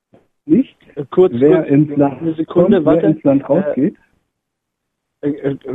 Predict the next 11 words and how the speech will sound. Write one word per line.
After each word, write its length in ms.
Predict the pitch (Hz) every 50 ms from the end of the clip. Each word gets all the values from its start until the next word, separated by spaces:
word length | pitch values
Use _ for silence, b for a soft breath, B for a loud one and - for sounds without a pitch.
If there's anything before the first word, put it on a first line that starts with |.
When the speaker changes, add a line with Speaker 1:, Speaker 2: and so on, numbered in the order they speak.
| 135 143 -
Speaker 2:
wenn 140 | 156 151 151
ich 100 | - -
das 180 | 151 143 -
einfügen 480 | - - 160 175 - - 156 156 147 139
darf, 300 | 143 139 143 156 160 - - -
eine 300 | - 151 151 151 151 147
Milliarde 720 | 147 143 147 143 139 139 143 147 160 180 180 165 175 165 156 - -
für 300 | 151 151 151 151 147 147
gegen 360 | 143 147 156 160 156 151 139
rechts, 340 | 127 147 156 156 - _ _ _ _ -
ne? 280 | 120 123 127 139 160